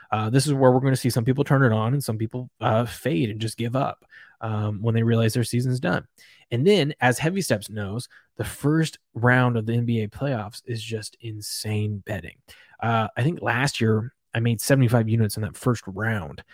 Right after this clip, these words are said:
Uh, a lot of it was with player props. You can do different, you, it's just, there's different strategies for different things. Um, I'm, I'm working on first half and fir-, first quarters right now. That's what I wanna get better at. But, uh, some people like total, some people's like,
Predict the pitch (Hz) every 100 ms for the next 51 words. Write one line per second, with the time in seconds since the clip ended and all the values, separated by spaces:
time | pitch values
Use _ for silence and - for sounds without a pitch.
0 | - _ - 104 92 - 123 175 131 113
1 | 110 123 113 - - 156 113 - 101 -
2 | - 123 123 117 131 120 135 135 110 98
3 | 135 95 95 117 147 143 - - - -
4 | _ _ _ _ _ _ _ _ _ _
5 | _ _ - 113 170 170 165 143 147 143
6 | 131 120 110 120 127 120 120 107 104 127
7 | - 110 113 107 107 120 131 113 131 127
8 | 131 131 123 117 110 107 101 _ _ _
9 | _ _ _ _ _ _ _ _ _ _
10 | _ _ - 127 123 120 123 131 135 127
11 | - - - 131 - 110 104 107 107 113
12 | 117 120 113 110 117 107 104 107 110 110
13 | - 117 120 113 - 123 131 131 135 123
14 | 123 - 139 - - 113 120 123 113 117